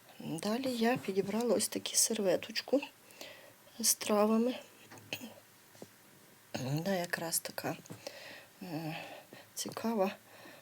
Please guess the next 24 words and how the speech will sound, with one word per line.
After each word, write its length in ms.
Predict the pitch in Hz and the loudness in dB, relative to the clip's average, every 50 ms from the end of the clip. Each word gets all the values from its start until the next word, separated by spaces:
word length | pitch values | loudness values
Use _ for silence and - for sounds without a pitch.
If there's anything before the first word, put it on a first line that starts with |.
| - - - - - - - | -20 -20 -20 -20 -20 -18 -18
такими 520 | - - - - - 190 180 180 180 180 180 - - - | -18 -12 -10 -8 -6 -6 -6 -6 -6 -6 -6 -8 -8 -4
стрічками, 840 | - - - - 190 190 - - - - - 247 240 214 180 180 | -4 -2 -2 -2 -4 -4 -2 -2 -2 0 0 2 2 2 2 2
і 60 | 175 180 | -2 -2
мені 220 | 185 185 202 208 | -4 -4 -4 -4
підходить 600 | 208 - 190 - - - - 180 160 180 185 196 | -4 -6 -8 -10 -10 -6 -4 -4 -2 -2 -2 -2
сюди 360 | - - - - - - 202 214 - - - - - - - - - - - | -2 -2 -4 -6 -8 -8 -8 -8 -10 -16 -20 -16 -14 -14 -14 -14 -18 -20 -10
по 140 | - - 202 | -6 -4 -4
розміру. 540 | 185 156 147 147 - 156 156 160 160 156 151 - - - - - - - - - - - - | -2 -2 -2 -2 -2 -2 -2 -2 -4 -4 -6 -8 -14 -20 -18 -16 -16 -16 -16 -18 -16 -4 -2
Відрізаю 680 | 277 247 240 233 240 226 220 214 202 190 185 185 202 208 - - - - - | -2 0 2 2 2 2 2 4 4 4 4 2 2 0 -4 -10 -18 -16 -14
фрагменти, 640 | - - - 196 190 196 185 185 175 175 196 - 202 165 | -10 -6 -4 -4 -2 0 0 0 0 0 -2 -4 -4 -6
які 260 | 165 - - - - | -6 -6 -6 -4 -4
мені 240 | 170 165 170 175 175 | -4 -4 -6 -8 -10
потрібні. 520 | - - 190 - 233 254 285 277 311 320 - - - - - - - - - - | -12 -12 -8 -6 -2 0 0 2 0 -2 -2 -4 -10 -12 -12 -12 -12 -16 -14 -2
Тут 300 | - 214 254 - - - | 0 0 0 0 -2 -2
я 200 | 170 190 202 - | 0 0 0 0
відрізаю, 640 | 202 220 220 202 185 180 175 165 - - - - - - | 0 0 -2 -2 -2 -4 -4 -4 -4 -2 -2 -4 -4 -6
тому 220 | - - 185 214 220 | -8 -8 -6 -6 -6
що 200 | 220 - - - | -4 -6 -6 -4
вони 220 | 180 156 143 147 | -2 0 0 2
мені 240 | 147 147 143 147 160 - | 2 2 0 -2 -2 -4
тут 220 | - - 262 - - | -6 -6 -6 -4 -6
якраз, 460 | - - - 208 208 - - - - - - - - - - - - - - - - - | -6 -6 -4 -4 -4 -4 -4 -6 -10 -12 -18 -18 -16 -14 -14 -14 -14 -16 -20 -16 -12 -10
е, 100 | - 156 - | -10 -8 -4
потрібні 640 | - 180 180 - 180 196 202 196 220 220 226 220 | -4 -4 -2 -2 -2 -2 0 2 2 2 2 2